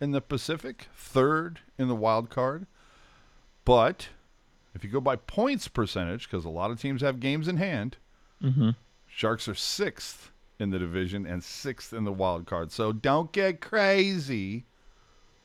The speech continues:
Speaker 1: <laughs> is what I'm saying. Four and two over the last six games. Uh, three of those four wins, though, bro, it, they had to go to overtime to win those.
Speaker 2: That's okay.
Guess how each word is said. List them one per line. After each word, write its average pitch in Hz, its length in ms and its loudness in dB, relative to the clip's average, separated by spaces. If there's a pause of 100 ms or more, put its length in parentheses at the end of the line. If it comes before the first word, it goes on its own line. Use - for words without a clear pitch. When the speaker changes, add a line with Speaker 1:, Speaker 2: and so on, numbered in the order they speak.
(180)
Speaker 1:
<laughs> - 560 -14
is 107 260 -4
what 104 180 -2
I'm 101 160 0
saying. 87 340 -6 (1040)
Four 151 380 4
and 151 120 0
two 160 420 2 (260)
over 110 180 2
the 101 120 0
last 104 340 0
six 104 300 -6
games. 127 760 -4 (320)
Uh, 92 520 -6 (160)
three 180 200 4
of 233 60 -2
those 214 160 4
four 196 300 0
wins, 190 340 -4
though, 107 320 0 (760)
bro, 113 480 -2
it, 110 160 -2 (380)
they - 80 -10
had 156 140 -4
to 170 60 -6
go 170 140 -4
to 123 80 -4
overtime 139 500 -4
to 107 80 -2
win 131 240 -2
those. - 480 -6 (760)
Speaker 2:
That's 190 140 0
okay. - 300 4